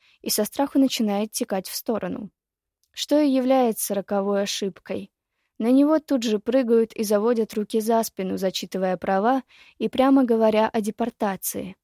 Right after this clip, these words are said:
А меня начинает подташнивать. «Что же это такое?» Роберто, конечно, человек не святой,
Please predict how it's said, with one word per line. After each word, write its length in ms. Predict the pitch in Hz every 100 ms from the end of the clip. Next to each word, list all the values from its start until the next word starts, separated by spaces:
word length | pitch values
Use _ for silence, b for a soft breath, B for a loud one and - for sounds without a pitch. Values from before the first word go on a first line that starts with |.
| _ _ _ _
А 140 | 202 208
меня 280 | 196 220
начинает 560 | 240 240 254 247 233 - _ -
подташнивать. 960 | 233 - 254 180 - 190 180 180 - _ _ _ _ _ _ _
«Что 480 | - - - 240 247
же 100 | 269
это 180 | 262 247
такое?» 680 | 262 - - 226 202 208 - b b b -
Роберто, 400 | 202 226 277 277
конечно, 460 | 247 247 254 240
человек 480 | - 226 233 254 254
не 100 | 214
святой, 680 | - 214 214 - 302 277 190